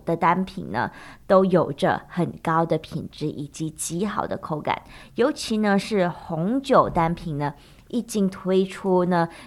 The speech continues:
就得到了世界各地消费者的认可。那第四呢，就是马西。马西这个红酒品牌呢，在意大利是比较有特色的。那成立于十八世纪，由家族经营。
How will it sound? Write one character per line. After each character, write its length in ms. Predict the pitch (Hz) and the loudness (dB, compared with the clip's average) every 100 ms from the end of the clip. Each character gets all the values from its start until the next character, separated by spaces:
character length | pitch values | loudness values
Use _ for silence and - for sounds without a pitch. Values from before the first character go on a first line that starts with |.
| - | 0
就 220 | 220 185 | 6 6
得 180 | 170 143 | 4 -2
到 200 | 185 165 | 2 2
了 120 | 147 | 2
世 300 | - - 359 | -2 0 0
界 240 | - 233 | 0 -2
各 160 | 185 185 | 0 -2
地 140 | 180 | -4
消 180 | 160 160 | -2 -2
费 160 | 156 151 | 0 -2
者 160 | - | -2
的 100 | 85 | -2
认 220 | 147 147 - | 0 0 -4
可。 260 | 165 - - - - - | -6 -8 -10 -20 -20 -4
那 100 | 339 | -2
第 200 | 339 359 | 2 2
四 180 | 339 339 | 2 -2
呢， 220 | 294 262 | 0 0
就 120 | 254 | -2
是 120 | 233 | -2
马 380 | 208 185 156 - | 0 2 2 -2
西。 420 | - - 185 185 - - - | -8 -4 -2 -2 -4 -16 0
马 220 | 220 208 | 4 4
西 180 | 233 320 | 2 0
这 120 | 370 | 4
个 120 | 349 | 4
红 320 | 285 220 202 | 4 0 0
酒 200 | 226 233 | 2 0
品 240 | 226 208 - | 0 -6 -4
牌 180 | 151 147 | -2 0
呢， 160 | 156 | 0
在 140 | 180 165 | 0 0
意 80 | |
大 220 | 170 156 156 | 0 0 0
利 120 | 151 | -2
是 260 | - 170 | -2 -2
比 120 | 160 147 | -2 -2
较 160 | 165 | -2
有 120 | 147 | -2
特 300 | 156 - 277 | -6 -4 -2
色 240 | 220 226 190 | -2 -2 -2
的。 160 | 101 - - - - | -2 -4 -12 -14 4
那 160 | 359 | 4
成 260 | - 254 311 | 4 -2 2
立 220 | 359 233 | 2 4
于 160 | 185 196 | 2 2
十 180 | - | 0
八 240 | 190 220 233 | 0 2 2
世 220 | - 220 | 0 -4
纪， 300 | 190 202 165 | -2 -2 0
由 180 | 165 175 | 0 0
家 380 | 180 247 262 269 | -2 0 2 2
族 340 | - 165 156 | -2 -4 -4
经 320 | 170 208 214 | -4 -2 0
营。 160 | 170 | 0